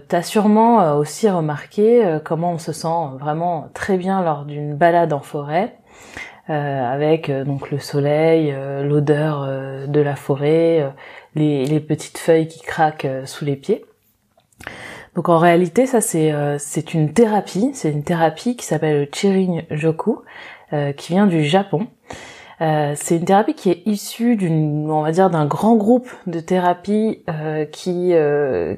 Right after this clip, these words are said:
qui est donc, euh, ce qu'ils appellent la nature thérapie. On peut dire aussi, euh, l'écothérapie. Et, euh, le principe, c'est de tendre vers la sérénité et l'apaisement, euh, notamment du stress,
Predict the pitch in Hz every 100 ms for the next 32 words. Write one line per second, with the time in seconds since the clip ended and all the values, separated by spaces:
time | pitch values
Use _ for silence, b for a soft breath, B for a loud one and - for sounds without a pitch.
0 | - - 180 170 165 165 165 160 147 147
1 | 139 135 135 - - 139 - 160 139 156
2 | 147 165 160 147 147 143 151 170 180 -
3 | 190 175 - _ - 170 151 147 196 262
4 | B B B B B B B - _ 110
5 | 135 147 151 160 165 165 160 - 190 180
6 | 160 143 143 160 180 180 202 185 - -
7 | - 165 147 139 202 302 B B B B
8 | B - 190 208 - 156 156 160 - 196
9 | 196 285 - 190 165 156 151 - 247 240
10 | 196 151 147 156 143 143 - 208 196 180
11 | 160 208 330 - 160 151 165 170 170 165
12 | 165 165 165 139 135 143 143 143 147 143
13 | 135 - - 185 220 - -